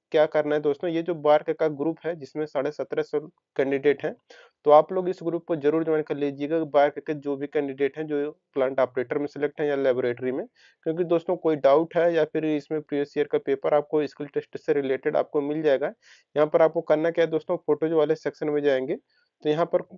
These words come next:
फोटो भी डाला गया है, देख सकते हैं यहाँ पर जो पिछले साल में पूछे गए हैं। तो आप लोग जाके दोस्तों देखिए यहाँ पर जो कुछ प्रैक्टिकल के भी हैं, तो जाकर आप लोग दोस्तों इसको चेक कर लीजिएगा। लिंक आपको दोस्तों डिस्क्रिप्शन बॉक्स में मिल जाएगा, बार्क ग्रुप का ये जो लिंक है,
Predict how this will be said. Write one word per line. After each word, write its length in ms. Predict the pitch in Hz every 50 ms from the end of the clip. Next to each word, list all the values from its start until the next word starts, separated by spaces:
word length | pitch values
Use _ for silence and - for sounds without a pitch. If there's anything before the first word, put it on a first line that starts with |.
| _ _
फोटो 300 | - 147 147 147 - 165
भी 120 | 147 165
डाला 260 | 151 151 139 139 139 139
गया 140 | 139 147
है, 80 | 156 156
देख 160 | 151 151 143
सकते 260 | - 143 - - 147
हैं 60 | 147 139
यहाँ 120 | 139 135
पर 200 | - - 170 175 165
जो 100 | 151 147
पिछले 320 | - - 139 - - 143 143
साल 220 | - 135 135 135
में 100 | 147 147
पूछे 320 | - - 131 123 - - 143
गए 160 | 139 135 135
हैं। 120 | 139 175 233 _ _ _ _ _ _ _ -
तो 60 | 156
आप 180 | 160 165 165 190
लोग 340 | 190 180 165 151 151 143 135
जाके 280 | 143 151 156 160 - 170
दोस्तों 320 | 160 156 151 - 175 170
देखिए 220 | 160 156 147 - 160
यहाँ 100 | 147 147
पर 140 | - 156
जो 80 | 156 151 - _ _ _
कुछ 140 | - 147 -
प्रैक्टिकल 540 | _ - - 147 147 _ _ - 175 165 165
के 180 | - 165 156 147
भी 160 | 151 143 147
हैं, 140 | 156 208 - _ _ _ _ _ _ -
तो 80 | 151 143
जाकर 360 | 135 135 160 156 175 170 196
आप 200 | 190 180 180 -
लोग 120 | 180 180 170
दोस्तों 480 | 175 175 175 170 - _ - 190 185
इसको 220 | 170 - - - 165
चेक 240 | - - 170 165 - _
कर 100 | - 160
लीजिएगा। 460 | 156 151 147 143 151 151 151 180 233 - _ _ _ _ _ _ _ _ _ _ _ _ _ - 139
लिंक 280 | 139 170 185 180 -
आपको 240 | 180 165 170 - 180
दोस्तों 320 | 170 175 165 - 190 180
डिस्क्रिप्शन 420 | 170 151 - - 156 147 - 175 165
बॉक्स 280 | 160 156 156 - -
में 60 | 165 156
मिल 200 | 160 165 165 165
जाएगा, 260 | 156 151 143 160 180 160
बार्क 380 | 139 143 143 147 151 - -
ग्रुप 360 | 151 151 143 139 139 147 147 _ -
का 80 | 160 151
ये 140 | 147 147
जो 140 | 143 147 147
लिंक 340 | 147 147 156 170 160 - 160
है, 80 | 160